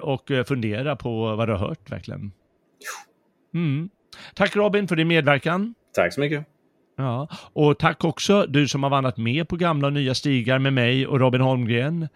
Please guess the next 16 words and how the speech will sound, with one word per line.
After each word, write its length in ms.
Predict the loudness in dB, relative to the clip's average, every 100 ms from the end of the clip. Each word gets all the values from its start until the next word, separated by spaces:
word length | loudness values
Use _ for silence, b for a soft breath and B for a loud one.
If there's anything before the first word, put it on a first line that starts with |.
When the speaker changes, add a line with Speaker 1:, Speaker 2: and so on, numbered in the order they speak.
| B B B B B
Speaker 1:
Nu 500 | -4 0 2 2 2
när 140 | 2 4
jag 180 | 4 2
befinner 340 | 2 0 2
mig 200 | 0 0
i 240 | 0 0 0
Elgarås 880 | 2 2 2 0 2 4 2 -2 0
utkanter 640 | -2 -2 -4 -4 -2 -2
gläder 560 | -2 -2 -4 0 0 2
jag 120 | 2
mig 200 | 2 4
åt 180 | 4 2
nya 460 | 0 2 2 2 0
äventyr 680 | -2 -4 -4 -4 -4 -6 -8
på 200 | -8 -4
stigarna. 920 | -4 -4 0 0 0 0 0 -2 -4